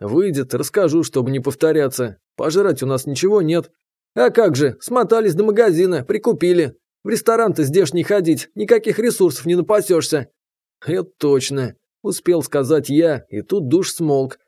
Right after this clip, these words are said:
а через пару секунд из ванной вывалился распаренный румяный танк, закутанный в банное полотенце на манер древнего римлянина в тоге. "Эх, хорошо в стране советской жить!" и загоготал от души.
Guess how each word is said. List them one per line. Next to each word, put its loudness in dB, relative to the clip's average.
а -6
через -4
пару -2
секунд -4
из -2
ванной 0
вывалился 2
распаренный 0
румяный 0
танк, -2
закутанный 0
в -4
банное 2
полотенце -2
на -4
манер 0
древнего 2
римлянина 0
в -10
тоге. 0
"Эх, 4
хорошо 0
в -6
стране 0
советской 4
жить!" 0
и -2
загоготал 2
от 0
души. 0